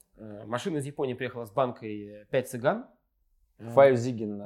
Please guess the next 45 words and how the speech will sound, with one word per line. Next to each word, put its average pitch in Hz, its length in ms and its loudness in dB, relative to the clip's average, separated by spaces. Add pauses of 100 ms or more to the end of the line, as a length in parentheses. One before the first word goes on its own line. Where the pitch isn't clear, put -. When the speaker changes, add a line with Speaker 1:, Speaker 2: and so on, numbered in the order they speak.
(120)
Speaker 1:
да. 110 100 2
Speaker 2:
знаменитая 113 340 2
японская 104 420 0
компания, 143 500 2
Speaker 1:
Да. 120 120 0
Speaker 2:
которая 107 460 -4
производит 107 440 -2
тюнинг, 160 460 2
э, 123 120 2
Speaker 1:
Да. 120 200 2
Speaker 2:
для 107 400 -6 (100)
Speaker 1:
Какие 160 340 -12 (160)
Five 139 160 2
Zigen? 123 240 -6
"Пять 220 240 0
цыган" 156 340 8
написано 131 500 -8
на - 40 -4
ней, 139 140 -2
да. 113 320 -8
Вот, 196 160 -14 (120)
э, 147 320 -10
банка 170 340 2
была, 185 320 -4 (400)
а 143 140 -2
эта 185 180 2
трубы, 156 640 -4 (140)
труба 127 200 -2
была 156 160 0
столько. 117 320 -10
Мы 113 140 -20
поехали 147 280 -8
в 131 60 -8
магазин, 135 360 -8
подобрали 131 380 -6
трубу 135 320 -8
от 110 60 -8
грузовика, 139 680 -8
типа - 200 -20
там 104 200 -14
газ-пятьдесят 113 560 -8
три, 147 140 -6
не 123 80 -10
знаю, 113 240 -10
чего-то. 160 400 -10